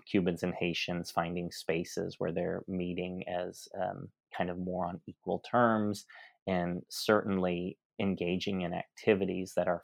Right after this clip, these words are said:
far, um, far from passive and powerless, right? And so if you can start to challenge some of the assumptions that Cubans have about Haiti, um,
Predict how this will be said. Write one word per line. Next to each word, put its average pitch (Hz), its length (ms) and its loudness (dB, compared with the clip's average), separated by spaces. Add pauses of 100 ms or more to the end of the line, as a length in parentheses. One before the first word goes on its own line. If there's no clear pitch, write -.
(100)
far, 90 520 4 (120)
um, 90 400 -4 (1080)
far 92 300 12
from 87 460 4
passive 82 380 2
and 82 140 -2
powerless, - 680 -4
right? 85 400 2
And 95 160 0
so 90 460 2
if - 160 -4
you 98 100 2
can 98 200 -4
start - 340 4
to 95 100 -2
challenge 95 680 2
some 92 180 2
of 87 100 -2
the 90 120 -2
assumptions 98 640 2
that - 220 -4
Cubans 90 380 0
have 87 260 4
about 90 360 2
Haiti, 101 440 4 (800)
um, 98 300 -2